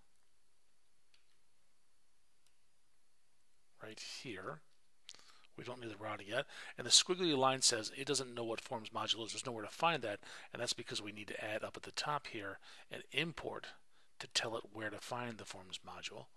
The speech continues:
So let's do that. And it says import forms modular from this Angular slash forms. And notice the squiggly line went away when we did that.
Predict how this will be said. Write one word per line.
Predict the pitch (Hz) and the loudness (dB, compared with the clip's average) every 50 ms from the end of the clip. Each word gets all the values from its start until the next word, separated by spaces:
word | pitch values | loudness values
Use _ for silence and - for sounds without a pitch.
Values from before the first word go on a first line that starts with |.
| - - - - - - - | -20 -18 -18 -18 -18 -12 -6
So | - - 120 104 | -4 -2 -2 -2
let's | 117 120 - - | 2 2 2 2
do | - 110 107 - | 2 -2 -4 2
that. | - 139 139 123 113 117 117 - - - - | 6 6 6 6 4 0 -2 -6 -12 -14 -12
And | 107 104 | -10 0
it | - | 2
says | - - 107 101 101 - - - | 2 2 2 2 -4 -6 -6 -6
import | - 127 131 123 - 127 120 110 | -4 -4 -4 -4 -4 -2 -2 -2
forms | - - - 123 120 117 110 | -4 -2 -2 -2 -2 -2 -2
modular | 110 - 113 - 107 101 101 104 - - - - - - - - - | -4 -2 -2 -2 -2 -2 -4 -6 -8 -10 -12 -12 -12 -14 -14 -16 -10
from | - - 113 104 104 101 | -4 -4 -4 -4 -4 -6
this | 107 107 - - - | -4 -4 -2 -2 -2
Angular | 117 107 110 107 104 104 98 98 101 101 95 | -4 -4 -6 -6 -6 -6 -4 -4 -4 2 6
slash | - - - 104 92 92 92 - - - | 8 8 8 6 4 0 4 6 6 6
forms. | - - - 90 - - - - - - - - - - - - - - - - - - - - - - - - - - - - - - - - - - - - - - - - - - | 6 2 -4 -10 -10 -6 -4 -4 -4 -4 -6 -14 -18 -20 -20 -20 -20 -20 -20 -20 -20 -20 -20 -20 -20 -20 -20 -20 -20 -20 -20 -20 -20 -20 -20 -20 -20 -20 -20 -18 -10 -8 -8 -8 -8 -10
And | - 107 | -10 -8
notice | 104 104 104 - | -6 -4 -4 -4
the | - - | -2 0
squiggly | - - - - - 123 - 120 101 107 104 98 | 0 0 0 0 0 0 0 2 2 2 2 0
line | 98 - 101 104 101 98 | -2 -2 -4 -4 -6 -10
went | 98 98 95 | -12 -12 -8
away | 98 98 98 95 95 | -6 -6 -6 -6 -8
when | 98 98 | -10 -12
we | 98 - | -12 -8
did | - 104 95 | -8 -8 -8
that. | - - - - - | -8 -10 -10 -12 -14